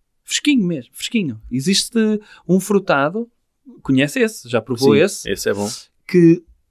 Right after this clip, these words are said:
Speaker 1: no frigorífico, eh, fica mesmo muito bom.
Speaker 2: Ou,
Speaker 1: E
Speaker 2: ou
Speaker 1: como vão para o Sudoeste, metam isso dentro de garrafas de plástico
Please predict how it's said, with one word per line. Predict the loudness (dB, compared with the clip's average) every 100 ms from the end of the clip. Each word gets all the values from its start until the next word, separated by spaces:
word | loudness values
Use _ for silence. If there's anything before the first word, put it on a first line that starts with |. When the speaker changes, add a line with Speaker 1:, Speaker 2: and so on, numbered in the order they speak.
| _
Speaker 1:
no | -2 -2
frigorífico, | 0 -2 0 0 -2 -4 -10 -14 -12 -4
eh, | -2 -2
fica | -4 -6 -4
mesmo | -2 -4 -4
muito | -6 -6
bom. | -12 -12 _ _ _ _ _ 0
Speaker 2:
Ou, | 0 2 4
Speaker 1:
E | 6
Speaker 2:
ou |
Speaker 1:
como | 6 4
vão | 4 2
para | 0
o |
Sudoeste, | 0 0 2 2 2
metam | -2 2
isso | 0 0
dentro | -6 -6
de | -4
garrafas | -2 -4 -8 -12
de |
plástico | -6 -6 -6 -14 _